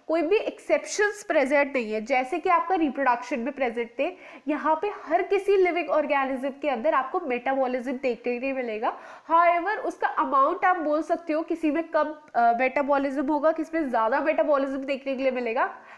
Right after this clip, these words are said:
हायर और बहुत ज़्यादा कॉम्प्लेक्सिटी वाले, अ, ऑर्गेनिज्म में आपको मेटाबॉलिज्म और ज़्यादा देखने के लिए मिलेगा, लेकिन मिलेगा ज़रूर।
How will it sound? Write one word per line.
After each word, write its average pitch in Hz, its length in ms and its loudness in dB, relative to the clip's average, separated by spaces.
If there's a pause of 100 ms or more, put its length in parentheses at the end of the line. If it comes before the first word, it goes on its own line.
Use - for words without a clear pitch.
हायर 285 480 2
और 285 220 2
बहुत 269 260 -2
ज़्यादा 294 200 0
कॉम्प्लेक्सिटी 302 920 -2
वाले, 269 380 0
अ, - 260 -12
ऑर्गेनिज्म 247 840 2
में 269 160 -2
आपको 254 340 -2
मेटाबॉलिज्म 254 720 -2
और 269 280 -2
ज़्यादा 214 300 0
देखने 233 320 -6
के 247 120 -8
लिए 247 100 -2
मिलेगा, 226 480 -4 (300)
लेकिन 320 460 0 (260)
मिलेगा 311 520 4
ज़रूर। 202 500 -2